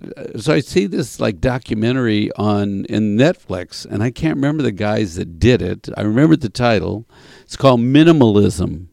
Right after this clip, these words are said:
a documentary about the important things. Eh, what the heck? I order it, I take a look at it, and it's just really intriguing.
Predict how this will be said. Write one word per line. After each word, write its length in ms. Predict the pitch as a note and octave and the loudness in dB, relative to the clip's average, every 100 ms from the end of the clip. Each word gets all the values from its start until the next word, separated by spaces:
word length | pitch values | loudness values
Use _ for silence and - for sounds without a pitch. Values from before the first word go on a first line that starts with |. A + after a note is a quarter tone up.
| _ _ _ | _ _ _
a 120 | G#2+ | -4
documentary 1120 | G#2 E2 A#2 B2+ - B2 G#2 G2+ - G#2 G#2+ G#2+ _ _ - | -2 2 2 2 -2 0 2 0 0 0 0 -4 _ _ -8
about 300 | A2 G#2+ G2+ | -4 -2 -4
the 100 | A2 | -6
important 600 | G#2 - A2 A2 B2 A2 | -6 -6 -2 0 -2 -8
things. 680 | - F3+ C3 - - - - _ _ _ _ _ _ _ _ _ _ - | -4 -4 -4 -8 -16 -18 -20 _ _ _ _ _ _ _ _ _ _ -4
Eh, 340 | A#3+ A#3 D#4+ D#4+ | -2 0 0 0
what 240 | D4+ E4+ | -2 -8
the 140 | D#4+ | -10
heck? 580 | G3 A#3 F4 D3+ - - _ - - | -6 -4 -2 -2 -2 -10 _ -20 -4
I 120 | G2 | 2
order 400 | G#2+ B2 C#3+ D#3+ | 6 6 6 4
it, 180 | F3 D#3 | 4 2
I 100 | A#2 | 0
take 280 | - A2 G#2+ | -2 -6 -4
a 60 | |
look 280 | G#2 A#2+ - | -4 -4 -2
at 240 | C3+ D3+ | -4 -2
it, 160 | E3+ F#3 - - - | -6 -8 -16 -20 -6
and 100 | B2 | -2
it's 220 | B2+ - | -2 -2
just 260 | - A3 - | -4 -4 -4
really 560 | A2+ B2+ C3 C#3+ D3 A2+ | -4 0 0 0 -2 -2
intriguing. 920 | A#2 - - D3+ G3+ F3 F#2+ F#2+ | -4 -6 -4 -2 -2 -4 -6 -6